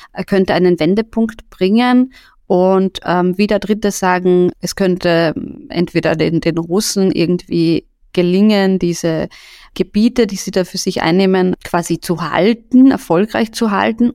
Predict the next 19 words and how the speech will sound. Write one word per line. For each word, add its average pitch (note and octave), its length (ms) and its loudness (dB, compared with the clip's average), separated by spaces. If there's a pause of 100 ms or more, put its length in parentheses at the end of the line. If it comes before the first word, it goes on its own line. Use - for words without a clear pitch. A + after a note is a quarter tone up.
oder G#3+ 400 0
die A#3+ 140 -2
Ukraine A#3+ 540 0
kann E3 200 -2
sich - 220 -8
erfolgreich D#3 640 -6
verteidigen. D3 720 -4 (760)
Das E3+ 120 -2
ist E3 40 -2
jetzt E3 180 -4
auch G3 220 0
wahrscheinlich F3+ 340 0
eine E3+ 120 2
schwierige E3 400 -4
Frage, E3 400 -4
aber E3 180 -6
welches E3+ 500 -4 (200)
Szenario F3+ 640 0 (160)
hä-, E3 180 -4